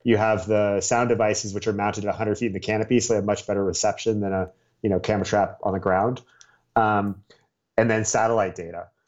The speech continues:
So you combine those three things, you get a much fuller picture of, of what's happening with ecosystems and the health of ecosystems, but also the species within those ecosystems.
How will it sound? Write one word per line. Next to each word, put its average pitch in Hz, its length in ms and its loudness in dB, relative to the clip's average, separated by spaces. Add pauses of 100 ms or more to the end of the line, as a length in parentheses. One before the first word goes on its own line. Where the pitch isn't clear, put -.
(120)
So - 120 0
you 120 120 4
combine 117 300 0
those 120 240 -4
three 120 140 0
things, 127 360 -2
you 135 60 -2
get 117 100 2
a 107 60 0
much 110 300 -2
fuller 110 320 -2
picture 107 480 -2
of, 98 260 -2 (320)
of 107 80 0
what's 104 220 2
happening 107 320 0
with 92 100 -6
ecosystems 104 960 -2
and 92 420 0 (320)
the 113 80 2
health 131 200 2
of 110 60 0
ecosystems, 107 560 -2
but 101 140 -2
also 101 240 0
the 98 80 -4
species 92 420 -6
within 90 220 -4
those 90 180 -2
ecosystems. 90 720 -6